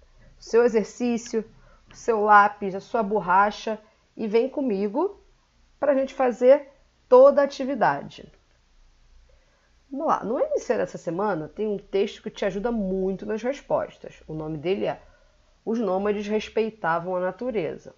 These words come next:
Ao lado dele tem as atividades que vamos fazer juntos. Mas eu queria muito que antes você já tivesse lido esse texto, porque ele ajuda bastante nas atividades. Vamos lá,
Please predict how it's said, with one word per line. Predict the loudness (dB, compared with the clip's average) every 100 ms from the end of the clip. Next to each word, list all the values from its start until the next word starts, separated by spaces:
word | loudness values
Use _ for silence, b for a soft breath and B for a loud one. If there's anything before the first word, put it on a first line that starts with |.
| _ _
Ao | 4 6
lado | 6 6 4
dele | 2 2 2 -2
tem | 0
as | 0
atividades | 0 -4 -6 -4 -4 -6
que | -8
vamos | -8 -6
fazer | -6 -2 -2
juntos. | 0 -4 -4 -10 -20 -20 b b b _ -20 _ _ -6
Mas | 2 2 0 -12 _ _ -20 _ -6
eu | -6
queria | -4 -2 0
muito | 2 2 0 -4 -10 -10 _ _ -20 -20 _ _ _ -20 -14
que | -4 0
antes | 0 -2
você | -8 -8 -6
já | -6
tivesse | -6 -6 -6 -4
lido | -6 -4 -6
esse | -8 -10 -4
texto, | -2 -2 -8
porque | -10
ele | -8
ajuda | -6 -6 -6 -6 -6
bastante | -4 -4 -8 -10 -6 -6 -8 -18 -20 _ _ _ _ _ _ _ b b b b b _ -18
nas | -12 -8
atividades. | -8 -8 -12 -10 -10 -14 -20 -20 -20 -20 -20 -8
Vamos | -4 -4
lá, | -6 -10